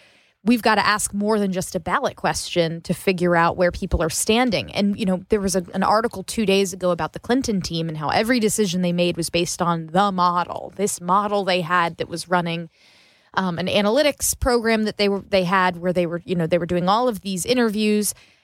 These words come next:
and feeding it back into the model. But these interviews were all, it was just the "who are you voting for" question. And so if you, the, and that's how you can then, if that's the only question you're asking,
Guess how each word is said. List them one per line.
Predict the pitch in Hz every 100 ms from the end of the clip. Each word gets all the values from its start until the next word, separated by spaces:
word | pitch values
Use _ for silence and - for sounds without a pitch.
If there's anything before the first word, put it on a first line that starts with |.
| -
and | 185 175
feeding | - 240 214
it | -
back | 190 185
into | 196 190 180
the | 160 180 175
model. | 202 285 185 175
But | 170 -
these | 208 190 -
interviews | 294 339 202 202 190 190 185
were | 190 -
all, | 185 180 175 180 -
it | 208
was | 202
just | 220 - -
the | 185
"who | 170 226
are |
you | 208 190
voting | 196 175 165
for" | -
question. | - - - - - - _ - - -
And | 220
so | 240 214
if | 202 -
you, | 196 -
the, | 196 226 - -
and | 233 196
that's | 202 202 -
how | 208
you | 180 180
can | - 185
then, | 180 165 160 156 -
if |
that's | 220 247
the | 233
only | 233 254
question | 277 262 - 254
you're | 233
asking, | 240 349 - 175 160 202